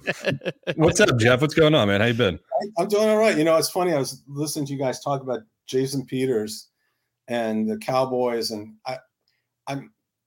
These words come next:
Speaker 3: I'm so old that Kevin would be okay with me playing pickleball. That's how old I am.
Speaker 1: <laughs>
Speaker 3: Um, and, um, so I go back to when there was a real rivalry.
Speaker 1: Mm-hmm.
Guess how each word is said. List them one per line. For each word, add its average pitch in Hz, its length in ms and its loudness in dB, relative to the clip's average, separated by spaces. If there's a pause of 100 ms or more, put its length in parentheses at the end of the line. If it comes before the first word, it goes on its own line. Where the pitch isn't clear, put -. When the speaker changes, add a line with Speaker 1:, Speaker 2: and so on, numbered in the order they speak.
Speaker 3:
I'm 175 160 2
so 196 240 2
old 143 300 2
that 123 120 -6
Kevin 147 300 0
would 127 100 -4
be 123 140 -2
okay 123 380 -2
with 113 180 -6
me 113 320 -4
playing 110 340 -6
pickleball. 98 640 -6
That's 123 160 -6
how 123 60 -4
old 120 180 0
I 98 120 -4
am. 95 180 -14 (280)
Speaker 1:
<laughs> - 300 -8
Speaker 3:
Um, 117 300 2 (640)
and, 139 420 2 (280)
um, 135 360 0
so 151 400 0
I 170 140 2
go 175 140 0
back 143 280 2
to 151 80 -6
when 139 140 0
there 127 100 0
was 113 100 -6
a 117 60 -2
real 127 300 0
rivalry. 139 720 0 (380)
Speaker 1:
Mm-hmm. 117 180 -14